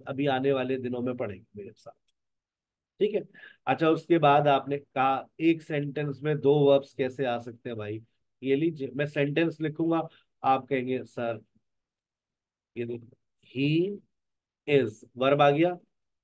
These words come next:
"writing," verb आ गया, "a letter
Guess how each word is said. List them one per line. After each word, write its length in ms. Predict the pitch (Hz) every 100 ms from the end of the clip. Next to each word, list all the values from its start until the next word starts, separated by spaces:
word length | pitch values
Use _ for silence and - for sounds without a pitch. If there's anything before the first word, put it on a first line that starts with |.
| -
"writing," 680 | 117 123 123 123 151 135 120 110 _ _ _ _ _ _ _ _ _ 120
verb 240 | 135 139
आ 100 | 139
गया, 300 | 139 165 165 _ -
"a 100 | 127
letter 800 | 127 123 123 123 120 147 135 110